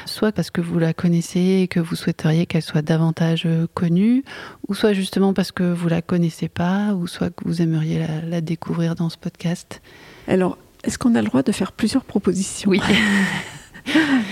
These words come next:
Speaker 2: Parce que c'est difficile de proposer une femme.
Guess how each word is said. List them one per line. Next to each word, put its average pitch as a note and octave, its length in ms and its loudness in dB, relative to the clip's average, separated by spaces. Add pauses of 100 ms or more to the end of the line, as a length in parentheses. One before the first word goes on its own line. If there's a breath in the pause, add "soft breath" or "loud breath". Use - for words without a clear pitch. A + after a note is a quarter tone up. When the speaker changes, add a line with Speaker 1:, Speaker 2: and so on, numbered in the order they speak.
(240 loud breath)
Speaker 2:
Parce A3 200 2
que G3+ 80 0
c'est F#3 160 0
difficile G3+ 480 0
de F3 80 2
proposer F#3+ 580 -2
une F#3+ 140 2
femme. F#3+ 260 0